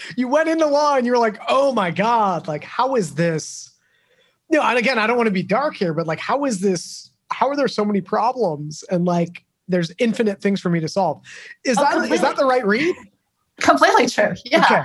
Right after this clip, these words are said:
Speaker 2: It was fun. It was fun. And thinking about, like, transformation and change. And there was so much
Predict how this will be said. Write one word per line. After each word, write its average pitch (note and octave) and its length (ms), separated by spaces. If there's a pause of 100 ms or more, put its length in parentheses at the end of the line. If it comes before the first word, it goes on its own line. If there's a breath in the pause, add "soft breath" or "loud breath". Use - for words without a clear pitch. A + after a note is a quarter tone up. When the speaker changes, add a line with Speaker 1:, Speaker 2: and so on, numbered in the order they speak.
(160)
Speaker 2:
It D#4 80
was F#4+ 160
fun. - 400 (280 loud breath)
It D#4 140
was G4 160
fun. C#4+ 320
And G3+ 200
thinking A#3 300
about, G3+ 280
like, G3 160
transformation G3+ 920
and F3+ 160 (160)
change. G3 360
And F3 200 (380 loud breath)
there G#3+ 180
was G#3+ 240
so G3+ 220
much G3 380